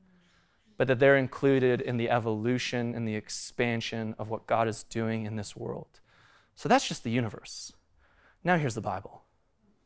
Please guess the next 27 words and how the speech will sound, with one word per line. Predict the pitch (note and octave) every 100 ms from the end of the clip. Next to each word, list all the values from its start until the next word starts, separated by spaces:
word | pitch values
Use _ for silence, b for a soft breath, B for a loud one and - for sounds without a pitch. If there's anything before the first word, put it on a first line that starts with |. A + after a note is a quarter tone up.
| _ _
The | -
Bible | G#3
starts | D#3+ A#2
in | A#2+
Genesis | A#2+ A#2+ - -
one. | D3 G3 G#2 -
It | _ _ _
doesn't | - F#3+
start | D#3+ F3
with | F#3 C#3+
a |
problem. | - A2+ A2+ A#2+ F#3 - _ _ _ _ _ _
It | -
starts | F3 D#3
with | C#3
a |
good | A#2 B2
God. | - - - - _ _ _ _ _ _ _ -
The |
trajectory | - E3 F#3 G3 - G#3
of | F3
the | D3+
universe | C#3+ D3+ C3+ C3 C3
is |
not | C3+ C3+
your | C#3
sin. | C3+ D3+ A#2